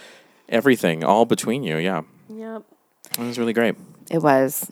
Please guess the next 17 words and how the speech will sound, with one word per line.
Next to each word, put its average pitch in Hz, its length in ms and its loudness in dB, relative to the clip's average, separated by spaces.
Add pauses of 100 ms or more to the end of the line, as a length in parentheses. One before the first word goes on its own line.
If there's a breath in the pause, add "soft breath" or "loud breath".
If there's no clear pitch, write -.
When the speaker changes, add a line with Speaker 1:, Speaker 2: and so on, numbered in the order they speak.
(100)
Speaker 2:
It 160 140 2
really 156 260 2
was. 131 400 2
And 131 180 -2
now, 135 340 0 (640 loud breath)
and 175 160 0
now 156 260 4
every 156 320 0
theater 143 300 0
fag 127 420 2
in 139 220 -2
the 131 60 -2
community 131 360 0
is 139 140 2
like, 143 300 2
<laughs> - 160 -12
huh, 269 440 4